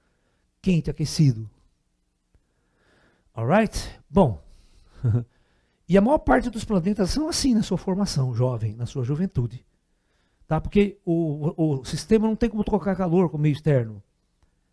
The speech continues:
Ele não tá em contato com nada, ele tá no espaço, ele não troca calor. Só por radiação, mas por radiação é muito pouco.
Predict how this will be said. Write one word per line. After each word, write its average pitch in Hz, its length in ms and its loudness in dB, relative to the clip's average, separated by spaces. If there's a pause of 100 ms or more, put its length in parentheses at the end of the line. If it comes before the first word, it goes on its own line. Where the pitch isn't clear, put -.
(400)
Ele 175 120 6
não 196 60 -2
tá 226 100 0
em 214 40 -6
contato 202 420 -4
com 208 100 -2
nada, 226 480 -4
ele 175 100 -4
tá 190 120 2
no 190 80 2
espaço, 220 600 -4
ele 208 100 2
não 226 120 0
troca 214 240 -4
calor. 202 500 2
Só - 240 -2
por 277 200 -2
radiação, 220 600 2 (160)
mas 175 140 -2
por 196 80 -10
radiação 185 380 0
é 202 40 2
muito 226 200 -2
pouco. - 380 -4